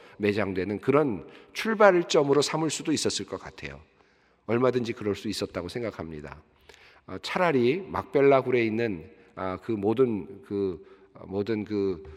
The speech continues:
조상들의 모-, 그 어떤 뼈를 가져다가 다시 애굽에서 시작하자, 새롭게 더 좋은 굴에서, 더 좋은 장소에서 시작하자고 해도 아마 괜찮았을 겁니다. 더 좋은 아이디어죠. 아이디어로 말하면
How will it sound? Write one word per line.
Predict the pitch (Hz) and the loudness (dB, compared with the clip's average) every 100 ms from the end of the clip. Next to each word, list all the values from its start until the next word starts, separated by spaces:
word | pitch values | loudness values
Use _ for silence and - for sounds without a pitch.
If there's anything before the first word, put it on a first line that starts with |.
| - | -14
조상들의 | - 110 127 117 113 | -6 0 0 2 0
모-, | 101 90 - - | 0 -6 -12 -6
그 | 101 90 | -4 -4
어떤 | 90 98 98 | -8 -10 -4
뼈를 | 123 104 123 214 - - | -2 0 -2 -4 -14 -18
가져다가 | - - 151 143 113 123 127 | -8 0 4 4 4 2 -2
다시 | - 107 - 147 | -4 -4 0 2
애굽에서 | 107 131 123 - | 2 2 0 0
시작하자, | 120 185 170 - 151 131 78 - - - - _ _ | -4 -4 -6 -6 -2 0 0 -4 -20 -20 -20 _ _
새롭게 | - 185 160 - 107 | -2 0 0 2 2
더 | 82 98 | 2 -6
좋은 | - 135 165 135 | 0 6 6 6
굴에서, | 107 98 92 82 - - _ _ - | 0 0 -2 -8 -10 -20 _ _ -6
더 | 110 | -4
좋은 | 110 127 156 120 | 4 6 6 4
장소에서 | 92 104 98 104 95 101 | 0 -4 -2 -2 -2 -6
시작하자고 | - 156 - 139 131 127 | -4 -4 -2 -2 0 2
해도 | 135 135 170 202 - - - - _ | 2 4 2 2 -10 -20 -20 -20 _
아마 | 127 156 | -4 -2
괜찮았을 | 147 131 147 120 - - | 0 2 2 0 -2 -8
겁니다. | 85 82 87 | -8 -8 0
더 | 139 | 0
좋은 | 151 120 156 180 123 | 4 6 6 6 2
아이디어죠. | 95 107 107 101 80 98 | 0 -2 0 -2 -2 -4
아이디어로 | 92 107 117 110 101 | -4 -2 0 0 0
말하면 | 87 78 80 87 98 | -4 -6 -10 -8 -10